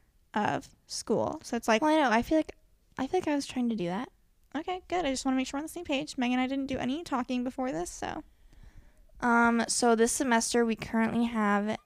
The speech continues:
Speaker 2: nine different classes that we're in. Um, some of them are less, like, worth less semester hours than
Speaker 1: You could have asked me
Speaker 2: others.
Speaker 1: that and I would have had no idea how many
Speaker 2: I was
Speaker 1: classes I'm
Speaker 2: listing
Speaker 1: in.
Speaker 2: it, how many cla-, or I was going through and I wrote down just, like, in case I wanted to say, like,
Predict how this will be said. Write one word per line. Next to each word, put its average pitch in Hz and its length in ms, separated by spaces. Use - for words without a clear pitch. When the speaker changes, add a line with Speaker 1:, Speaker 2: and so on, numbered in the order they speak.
Speaker 2:
nine 254 300
different 254 300
classes 190 380
that 185 200
we're 185 140
in. 190 300
Um, 208 600
some - 180
of 262 100
them 254 180
are 220 300
less, 208 400
like, 208 180
worth 202 260
less 202 220
semester 202 420
hours 202 300
than 240 120
Speaker 1:
You 269 40
could 311 140
have - 20
asked 220 220
me 247 80
Speaker 2:
others. - 20
Speaker 1:
that 247 120
and 233 100
I - 20
would 233 80
have 226 80
had 240 120
no 247 100
idea - 360
how 277 120
many 190 120
Speaker 2:
I - 20
was 320 120
Speaker 1:
classes 240 80
I'm - 60
Speaker 2:
listing 254 400
Speaker 1:
in. - 40
Speaker 2:
it, 233 120
how 220 100
many 220 160
cla-, 190 240
or 214 100
I 214 80
was 220 120
going 220 260
through 202 120
and 185 100
I 185 40
wrote 190 200
down 202 240
just, - 180
like, 185 120
in 190 100
case 202 180
I 196 60
wanted 190 180
to 196 60
say, 190 180
like, 185 140